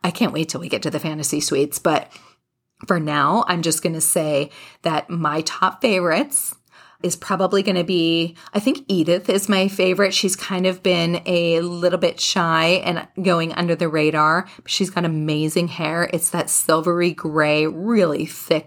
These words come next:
beautiful hair. And I think she's just a beautiful woman with her, uh, little dimples and stuff. Haven't seen too much on her, but I do like her so far. I like Faith, which is the one that got the first impression rose, and she has a little bit of an edge, and she can sing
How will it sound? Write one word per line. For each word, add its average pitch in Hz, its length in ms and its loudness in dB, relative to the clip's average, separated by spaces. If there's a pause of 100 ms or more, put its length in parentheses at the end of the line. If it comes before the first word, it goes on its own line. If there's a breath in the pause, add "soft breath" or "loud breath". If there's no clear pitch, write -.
beautiful 160 460 0
hair. 147 420 -4 (260 loud breath)
And 175 120 2
I 160 60 -2
think 175 160 0
she's 156 200 0
just 156 260 -2
a 156 40 -8
beautiful 160 360 0
woman 156 340 -2
with 151 140 -6
her, 151 280 -2 (360 loud breath)
uh, 156 160 -4
little 160 240 0
dimples 156 380 -2
and 160 100 -4
stuff. 160 240 -2
Haven't 240 180 0
seen 196 200 0
too 185 140 -2
much 160 240 -4
on 156 140 -6
her, 156 140 -6 (260 loud breath)
but 185 120 2
I 170 100 2
do 160 180 -2
like 156 220 -2
her 160 140 -4
so 160 220 -2
far. 202 420 0 (420 loud breath)
I 175 100 0
like 160 240 -2
Faith, 165 400 0
which 165 160 -2
is 165 80 -4
the 180 60 2
one 160 140 -2
that 160 100 -4
got 156 180 0
the 170 60 -4
first 165 280 -2
impression 160 520 -4
rose, 165 440 -2
and 170 100 0
she - 140 2
has 165 100 0
a 160 60 2
little 160 220 0
bit 160 120 0
of 160 140 0
an 165 160 0
edge, 170 460 2
and 156 140 -4
she - 200 -4
can 156 160 -6
sing 143 360 -4